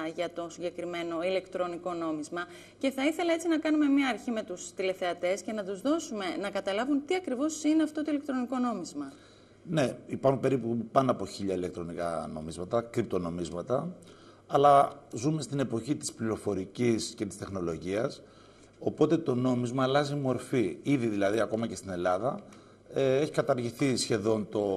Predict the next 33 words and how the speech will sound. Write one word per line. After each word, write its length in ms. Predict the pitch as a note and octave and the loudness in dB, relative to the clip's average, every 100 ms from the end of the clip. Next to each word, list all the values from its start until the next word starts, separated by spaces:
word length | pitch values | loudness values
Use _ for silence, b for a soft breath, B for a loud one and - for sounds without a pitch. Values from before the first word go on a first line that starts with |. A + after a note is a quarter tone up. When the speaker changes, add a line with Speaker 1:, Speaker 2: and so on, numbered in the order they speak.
| F2+ F2 E2 F2 | 2 0 -2 -4
Speaker 2:
νόμισμα 760 | G#2+ A2+ G#2 F#2 G2 F2+ F2 F2+ | -2 -2 -2 -6 -4 -4 -4 -6
με 120 | G2 - | -10 -8
την 200 | G2+ F#2+ F#2 | -6 -4 -6
μορφή 200 | F2+ F#2+ | -8 -8
που 100 | G#2 | -8
το 100 | - | -8
ξέρουμε, 600 | F2+ - F2+ F#2+ B2+ - - - | -8 -4 -4 -4 -4 -6 -8 -6
ελαχιστοποιείται 640 | G#2+ G#2 - F#2+ F#2+ G#2 | -2 -2 -4 -6 -4 -4
σιγά 420 | - G#2 F#2 F#2+ | -6 -6 -6 -6
σιγά 220 | F2+ F#2+ E2+ | -4 -6 -6
η 40 | |
χρήση 320 | D#2+ A#2 - | -2 -2 -2
του, 180 | - C#3 | -4 -4
Speaker 1:
Ναι, 80 | - | -4
και 120 | G2+ | -4
έχουμε 180 | A3 A3+ | -2 2
το 80 | D#3+ | 2
Speaker 2:
είτε 140 | D#3 | 4
Speaker 1:
πλαστικό 300 | C3 B2+ A#2+ | 4 2 0
Speaker 2:
μέσω 60 | G#2 | -2
της 100 | - | -4
Speaker 1:
χρήμα. 180 | - A2+ | 2 2
Speaker 2:
κάρτας, 340 | D#3 E3+ D3+ | 4 4 2
το 80 | B2+ | 0
πλαστικό. 500 | A2+ G#2 - B2+ B2 - - | -2 -4 -2 -2 -2 -2 -6
Στην 160 | - | -4
ουσία 120 | D3 F#3 | 2 2
είναι 100 | F#3 | 4
μια 120 | F#3 | 4
μετεξέλιξη 840 | F3+ E3 - F3 E3+ D#3+ - F3 E3 B B B - | 2 0 2 4 4 2 4 4 4 B B B -6
του 100 | C3 | 0
χρήματος. 760 | C3+ D3+ A2+ G2+ D3 F#3 - B B B B - | 6 6 6 4 4 2 0 B B B B -6
Φυσικά 440 | C#3 F3+ E3+ | -4 2 8